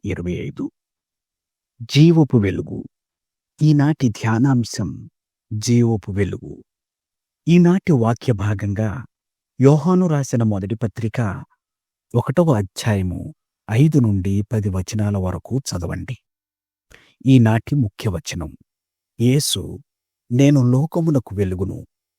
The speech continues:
నన్ను వెంబడించువాడు చీకటిలో నడువక జీవపు వెలుగు కలిగియుండునని వారితో చెప్పెను." యోహాను సువార్త ఎనిమిదవ అధ్యాయము పన్నెండవ వచనం.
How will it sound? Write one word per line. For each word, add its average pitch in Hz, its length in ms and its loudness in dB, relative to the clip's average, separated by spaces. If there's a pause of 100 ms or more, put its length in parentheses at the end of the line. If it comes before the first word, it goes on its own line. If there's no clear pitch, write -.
(260)
నన్ను 147 240 6
వెంబడించువాడు 127 1120 0
చీకటిలో 139 680 -2
నడువక 101 680 -2 (380)
జీవపు 135 560 2
వెలుగు 104 420 2
కలిగియుండునని 95 760 -2
వారితో 98 540 -4
చెప్పెను." 92 500 -8 (540)
యోహాను 120 420 4
సువార్త 120 640 0 (100)
ఎనిమిదవ 104 380 2
అధ్యాయము 101 800 -2
పన్నెండవ 101 460 -2
వచనం. - 500 -10